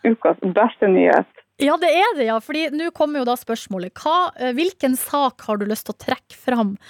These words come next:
Speaker 2: eh, av fin art fra uka?
Speaker 1: Ja, det er at vi har jo hatt, eh, en veldig lang vinter. Den har jo vart i,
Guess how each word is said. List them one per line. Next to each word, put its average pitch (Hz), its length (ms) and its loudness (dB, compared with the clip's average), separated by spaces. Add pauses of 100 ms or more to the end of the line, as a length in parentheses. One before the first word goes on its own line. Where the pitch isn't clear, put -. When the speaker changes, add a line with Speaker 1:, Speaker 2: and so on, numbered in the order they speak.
(260)
Speaker 2:
eh, 208 500 0
av 220 240 -2
fin 240 460 0
art 208 480 -6
fra 196 260 -2
uka? - 380 -6 (800)
Speaker 1:
Ja, - 240 4
det 233 180 4
er 233 80 -4 (100)
at 247 140 0
vi 233 80 2
har 240 240 4
jo 202 80 4
hatt, 196 240 4
eh, 185 160 4 (240)
en 220 320 4
veldig 233 260 4
lang 202 200 4
vinter. 214 440 2
Den 208 140 0
har 226 160 6
jo 214 60 2
vart 226 340 2
i, 196 280 4